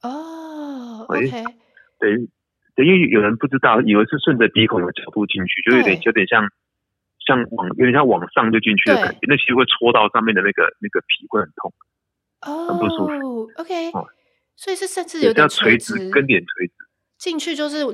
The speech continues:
Speaker 1: 跟脸垂直的方向。
Speaker 2: 对，对，对，这样，
Speaker 1: 好。
Speaker 2: 这样进去比较不会痛，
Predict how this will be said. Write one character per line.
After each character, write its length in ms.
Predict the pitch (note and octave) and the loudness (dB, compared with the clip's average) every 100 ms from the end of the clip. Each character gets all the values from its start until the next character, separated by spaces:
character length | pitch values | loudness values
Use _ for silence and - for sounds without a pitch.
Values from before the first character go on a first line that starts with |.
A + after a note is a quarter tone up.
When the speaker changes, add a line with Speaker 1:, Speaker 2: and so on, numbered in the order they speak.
| A3 | -8
Speaker 1:
跟 160 | C#4 C#4 | -8 -6
脸 180 | A3 | -6
垂 200 | F#3+ G3+ | -6 -8
直 140 | G3 G#3 | -10 -10
的 140 | G3 | -12
方 200 | G3+ G#3 | -12 -14
向。 320 | G3+ G#3+ G3 - | -12 -14 -14 -4
Speaker 2:
对， 140 | C#3 | -4
对， 100 | B2+ A#2+ | -2 -6
对， 140 | A2+ F#2+ | -4 -2
这 80 | - | 0
样， 140 | - | -2
Speaker 1:
好。 100 | - | 0
Speaker 2:
这 60 | D3 | 2
样 100 | C3+ | 2
进 140 | C3 | 2
去 140 | B2+ A#2 | 0 0
比 80 | |
较 100 | G#2 | 2
不 140 | G2+ F2+ | 2 2
会 100 | F2 | 0
痛， 180 | - | -2